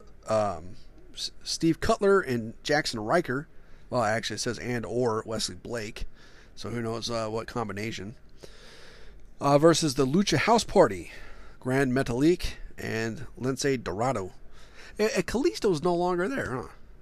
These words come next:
I haven't seen Kalisto in a while. Hmm. Wonder what he's doing. Uh, fatal four-way match here for the Tag Team Championship. We got Miz Morrison, uh, New Day,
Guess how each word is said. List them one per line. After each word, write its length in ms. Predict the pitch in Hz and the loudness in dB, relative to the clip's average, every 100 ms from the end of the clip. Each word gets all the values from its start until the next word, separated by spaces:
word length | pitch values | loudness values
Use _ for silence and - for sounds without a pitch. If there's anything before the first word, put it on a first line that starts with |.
| - | -2
I 60 | |
haven't 160 | 262 330 | 0 2
seen 180 | - 269 | 0 0
Kalisto 400 | - 233 - 110 | 0 0 -2 -6
in 60 | |
a 60 | - | -6
while. 320 | - 62 - - - - - - - | -10 -10 -12 -14 -16 -16 -16 -16 -10
Hmm. 160 | - 190 - - - | -8 -8 -14 -18 -12
Wonder 180 | 131 151 | -6 -2
what 140 | 123 | 0
he's 120 | 127 110 | 0 -2
doing. 240 | 92 156 - - - - - - - - - - - - - - - | -8 -10 -14 -16 -18 -20 -20 -18 -18 -18 -20 -20 -18 -16 -16 -16 0
Uh, 480 | 143 165 170 160 151 | 4 8 8 6 2
fatal 340 | - - 214 | 0 8 8
four-way 400 | - 208 196 156 | 8 6 8 6
match 320 | 123 113 98 - | 6 2 0 0
here 220 | 117 92 | -2 -4
for 160 | - | -6
the 220 | - 101 127 - - - - - - - - - - - - | -6 -6 -6 -16 -20 -20 -20 -20 -20 -20 -20 -20 -20 -14 -4
Tag 200 | 165 135 | -2 -2
Team 140 | 127 | -2
Championship. 560 | 139 123 90 - - - - - - - - - - - - - - 95 85 | 2 2 0 -8 -10 -12 -16 -18 -16 -14 -14 -16 -16 -18 -20 -8 -6 -6 -10
We 80 | 131 | -4
got 360 | 110 104 98 143 | 0 0 0 2
Miz 180 | 156 | 2
Morrison, 580 | 151 156 143 147 135 127 - | 4 4 4 0 -2 -6 -2
uh, 360 | 113 110 107 - - - - | 0 2 0 -2 -10 -16 -8
New 180 | - 143 | 2 4
Day, 340 | 131 123 123 | 4 2 0